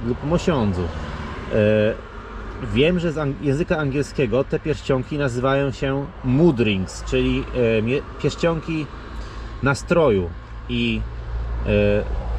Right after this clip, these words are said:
jeżeli dobrze się orientuję, to one powinny zmieniać kolor. Ale na jakiej zasadzie, to nie jestem pewien, czy to jakaś jest reakcja chemiczna, czy to reagują na słońce.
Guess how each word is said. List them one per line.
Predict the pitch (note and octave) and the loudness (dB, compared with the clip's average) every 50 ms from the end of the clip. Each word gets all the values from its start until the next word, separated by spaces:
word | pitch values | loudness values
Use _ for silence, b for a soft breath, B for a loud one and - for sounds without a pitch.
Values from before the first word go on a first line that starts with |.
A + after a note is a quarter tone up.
| - - - - A#2+ | 0 0 0 0 2
jeżeli | A#2+ G#2+ A2+ D3+ D3+ D3+ D3 C#3 B2+ A#2+ A#2+ B2 - - - - - | 2 2 2 2 2 2 2 2 0 0 -2 -4 -6 -8 -10 -10 -6
dobrze | B2+ G#2 D3 D3+ F#3 G3+ F#3 | 0 0 2 4 4 2 2
się | - G3+ F#3+ | 2 2 2
orientuję, | F3 F3 E3 C3+ - C#3 C3+ C#3 | 2 0 -2 0 2 2 2 2
to | - E3+ D#3 | 2 -2 -4
one | D3 D#3 D#3+ D#3 | -4 -2 -2 -2
powinny | - - C#3+ C3+ C3 C#3+ D3 D3+ D#3 C#3 | 0 2 2 2 2 0 -2 -2 -2 -2
zmieniać | C3 C#3 D3 C#3+ C#3+ C#3+ C3 - | -2 -2 -2 -2 -2 -2 -4 -4
kolor. | - - - D3+ B2+ G2+ F#2 F2+ E2+ - - - - - - - - - - - - - - - - - - - - - - - - - - - - G#2+ | -4 0 2 4 4 4 4 2 0 -4 -10 -14 -16 -14 -14 -14 -14 -12 -10 -10 -10 -10 -12 -14 -16 -16 -16 -14 -14 -14 -14 -14 -14 -14 -14 -12 -4 0
Ale | A2 A2 A2+ A2 | 2 4 4 4
na | G#2 A2 | 4 2
jakiej | A#2 C#3 C3+ - D#3 C3 | 0 0 -2 -2 -4 -4
zasadzie, | B2+ B2 - - C#3 C3 A#2+ A2+ C3+ C3 | -4 -4 -2 0 0 0 0 0 -2 -2
to | - - B2 | 0 -2 -2
nie | A#2 A#2 A#2+ A#2+ A#2+ | -2 0 0 0 -2
jestem | A#2 - - A#2+ A2+ G2 | -2 -2 -4 -6 -4 -2
pewien, | - A#2+ G#2+ G2 G2 F#2+ | 0 2 2 2 2 0
czy | - F#2+ | -2 -4
to | - G#2+ | -2 0
jakaś | G#2+ G2+ - - G2+ F#2 | 0 0 2 0 -2 -2
jest | A2 G#2 - - | -4 -6 -2 0
reakcja | G#2+ A2 B2 C3+ - - C#3+ C3+ | 2 2 2 2 0 -2 -2 -2
chemiczna, | A2+ B2+ C3 A#2+ B2+ B2+ A2+ - - B2 A#2 A2 | -2 -2 -2 -2 -2 -4 -6 -4 -2 0 0 0
czy | - - G2+ | 0 -2 -2
to | - G2+ G2 G2 G2 F#2+ - G#2 | 0 2 4 4 4 2 2 2
reagują | G#2 G2+ F#2+ G2+ A2 A2 G2+ G2 | 2 2 2 2 2 2 2 2
na | F#2+ F#2 F#2 | 2 0 0
słońce. | - - B2 B2 C#3+ D3+ D3 - - D3+ C#3 C3+ C3 | -2 0 0 0 2 0 0 0 2 2 2 2 2